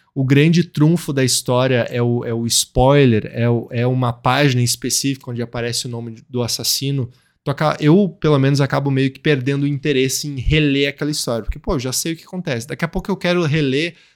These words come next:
pra conectar os pontos, sabe? É que, é que nem um filme de mistério. Tu acaba descobrindo o mistério no final, mas durante todo o filme o diretor acaba botando algumas dicas de, ó, tu não olhou pra isso daqui, tu não olhou pra aquilo dali.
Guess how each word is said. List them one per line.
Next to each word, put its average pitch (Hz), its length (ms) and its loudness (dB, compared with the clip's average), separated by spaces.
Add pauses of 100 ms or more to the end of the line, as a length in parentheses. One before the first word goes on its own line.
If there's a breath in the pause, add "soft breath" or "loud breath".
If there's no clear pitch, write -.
pra 160 120 -4
conectar 170 380 0
os 165 120 0
pontos, 151 460 0
sabe? 110 340 -6
É 113 40 -12
que, - 200 -10
é 131 140 -2
que 131 120 -2
nem 165 100 4
um 202 60 0
filme 202 220 0
de 190 100 -2
mistério. 131 500 -2
Tu - 120 -10
acaba 147 240 -4
descobrindo 151 380 -6
o 147 40 -2
mistério 143 340 -4
no 147 80 -4
final, 147 500 -4 (360 loud breath)
mas 147 140 0
durante 151 320 4
todo 202 320 2
o 202 40 4
filme 175 300 0
o 160 40 0
diretor 156 420 0
acaba 151 320 -4
botando 151 380 -4
algumas 151 400 -4
dicas 143 440 -4
de, 139 140 -4
ó, 135 240 2
tu - 140 -14
não 117 140 -16
olhou 117 180 -10
pra 139 100 -16
isso 131 140 -12
daqui, 156 240 -12
tu - 80 -12
não 113 80 -14
olhou 110 120 -14
pra 120 80 -8
aquilo 123 180 -12
dali. 143 260 -8